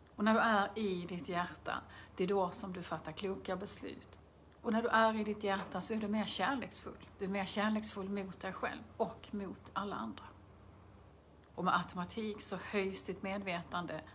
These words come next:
steg för steg när du får lära dig nya tekniker eller nya nivåer från ditt hjärta.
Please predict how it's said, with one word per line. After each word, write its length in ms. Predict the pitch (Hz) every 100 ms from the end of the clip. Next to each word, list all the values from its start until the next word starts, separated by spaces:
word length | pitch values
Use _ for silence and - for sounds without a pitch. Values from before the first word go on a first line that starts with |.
| -
steg 460 | - - 202 180 180
för 140 | -
steg 460 | 190 - 175 185 190 - -
när 100 | 196
du 80 | 196
får 160 | 190 180
lära 400 | 170 180 190 170
dig 240 | 151 - - - -
nya 320 | 180 170 170
tekniker 480 | 180 175 185 175 175
eller 140 | 165
nya 300 | 180 175 180
nivåer 440 | 180 165 - - - -
från 360 | - 190 - - -
ditt 180 | 95 -
hjärta. 320 | - -